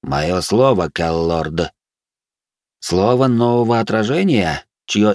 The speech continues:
истинное имя так и не названо? Не смеши меня, незнакомец. Тут требуется кое-что повыше слов и имён".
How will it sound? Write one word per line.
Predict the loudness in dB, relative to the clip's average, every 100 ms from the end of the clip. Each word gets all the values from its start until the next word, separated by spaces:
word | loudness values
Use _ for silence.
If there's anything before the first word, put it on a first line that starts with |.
| 0
истинное | -4 -2 0 2 2
имя | 2 0 2 0
так | 0 -2 0
и |
не | 0
названо? | 0 0 0 -4 -2 -4 -8 _ _ _ -6
Не | -4
смеши | 0 0 2 2
меня, | 2 2 0
незнакомец. | 0 0 2 2 2 -2 -12 _ _ _ -4
Тут | -4 -2
требуется | 0 2 4 2 2 0
кое-что | 2 2 2 0 0
повыше | 0 2 2 2 -2
слов | 0 -2 -2
и | -4 0 0
имён". | 0 -2